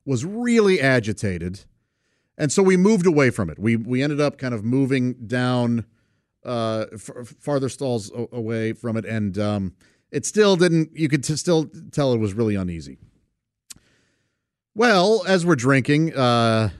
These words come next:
you know, <laughs>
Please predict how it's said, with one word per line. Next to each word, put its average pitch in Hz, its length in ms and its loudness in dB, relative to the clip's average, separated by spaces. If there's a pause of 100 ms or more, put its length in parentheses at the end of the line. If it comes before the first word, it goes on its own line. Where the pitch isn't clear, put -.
(240)
you 165 140 2
know, 135 480 0 (2500)
<laughs> 180 100 0